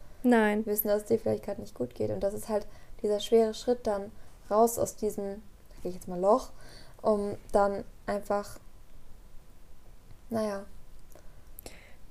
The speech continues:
Speaker 2: aus dem Dunklen <laughs> rauszufinden.
Speaker 1: Ja, und das, also es ist halt auch richtig wichtig zu reden,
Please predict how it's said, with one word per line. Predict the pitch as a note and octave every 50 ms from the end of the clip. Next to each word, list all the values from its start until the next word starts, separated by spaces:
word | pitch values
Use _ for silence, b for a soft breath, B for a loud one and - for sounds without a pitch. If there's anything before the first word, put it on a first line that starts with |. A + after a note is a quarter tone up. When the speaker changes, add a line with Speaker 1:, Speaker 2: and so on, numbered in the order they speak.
| - -
Speaker 2:
aus | A3 -
dem | - A3+ G#3 G3+
Dunklen | A3+ A3+ A#3 A#3 G#3+ G3 A3+
<laughs> |
rauszufinden. | G#3+ G#3 G3+ - - - A3+ - A#3+ G#3+ - - A3 B3
Speaker 1:
Ja, | A#3+ A#3 A3 -
und | G#3+ G#3+ -
das, | A3 A3 - - -
also | - A#3 A3+ A3 A3
es | G#3+ A3+ A3
ist | A3+ A3+ - -
halt | A#3 A3 G#3 -
auch | G#3+ A3 - - -
richtig | A#3+ A#3 - - A#3 A3+ - -
wichtig | A#3 A#3 A3+ - - A#3+ A#3+ A#3+ -
zu | - - C4 B3+
reden, | B3 B3+ B3+ C4 B3+ B3+ C4+ D4